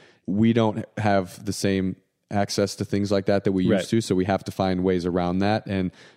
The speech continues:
Speaker 1: you know, yeah, our ca-, caveman ancestors didn't have to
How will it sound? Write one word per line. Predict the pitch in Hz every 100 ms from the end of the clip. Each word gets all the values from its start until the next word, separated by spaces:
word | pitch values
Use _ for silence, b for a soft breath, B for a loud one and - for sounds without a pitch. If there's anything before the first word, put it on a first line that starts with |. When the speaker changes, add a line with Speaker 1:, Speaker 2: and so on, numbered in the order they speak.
| -
Speaker 1:
you | 98
know, | 92 -
yeah, | 104 104 90
our | 101
ca-, | - 107 104
caveman | 120 107 104 101
ancestors | 98 101 98 - 95
didn't | 101 95
have | 95 95 -
to | 101 95 92